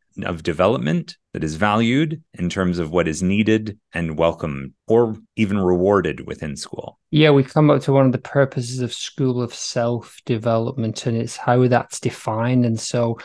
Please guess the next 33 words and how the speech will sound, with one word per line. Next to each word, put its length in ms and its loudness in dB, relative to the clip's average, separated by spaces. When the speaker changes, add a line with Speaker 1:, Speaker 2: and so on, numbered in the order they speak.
Speaker 2:
often 640 2
coach-centered 1200 -4
schools 500 -2
will 160 -2
have 220 -6
mission 340 -4
statements 720 -2
that 160 -8
say 520 0
the 80 -2
child's 440 -2
development 540 -2
is 160 -2
the 60 0
most 300 -4
important 540 -4
thing, 320 4
and 160 4
they're, 220 2
c-, 80 -4
well, 200 2
they're 120 4
going 180 4
to 80 0
be 160 2
all 360 0
they 200 -2
can 360 -4
be. 320 0
The 120 -2
unspoken 720 -2
part 380 -8
is, 160 -10